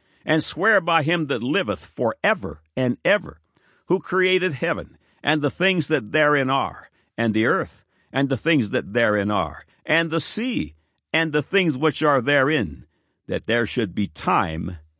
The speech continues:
no longer." God said, Ephesians five sixteen, "Redeeming the time, because the days are evil." God said, Psalms one oh six forty-eight, "Blessed be the Lord God of Israel, from everlasting to everlasting."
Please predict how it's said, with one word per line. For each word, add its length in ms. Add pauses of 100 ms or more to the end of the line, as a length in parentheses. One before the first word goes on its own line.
(140)
no 220
longer." 560 (400)
God 260
said, 240
Ephesians 540
five 300
sixteen, 720
"Redeeming 720
the 100
time, 560 (300)
because 440
the 100
days 400
are 160
evil." 340
God 260
said, 280
Psalms 520
one 240
oh 100
six 360
forty-eight, 720 (460)
"Blessed 560
be 100
the 140
Lord 560
God 280
of 120
Israel, 560 (260)
from 400
everlasting 920
to 220
everlasting." 920